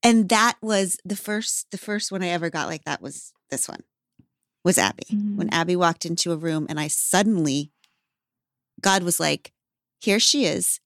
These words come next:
Speaker 1: And also, you're queer, honey. Surprise." Like, I was like,
Speaker 2: <laughs>
Speaker 1: "This is a plot twist that I can say for sure I didn't control."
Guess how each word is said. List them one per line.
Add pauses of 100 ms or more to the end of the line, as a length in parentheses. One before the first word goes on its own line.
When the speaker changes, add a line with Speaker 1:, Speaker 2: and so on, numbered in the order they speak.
(120)
Speaker 1:
And
also, (460)
you're
queer,
honey.
Surprise." (340)
Like,
I
was (1000)
like,
Speaker 2:
<laughs>
Speaker 1:
"This
is
a
plot
twist
that (120)
I
can
say
for
sure
I
didn't
control."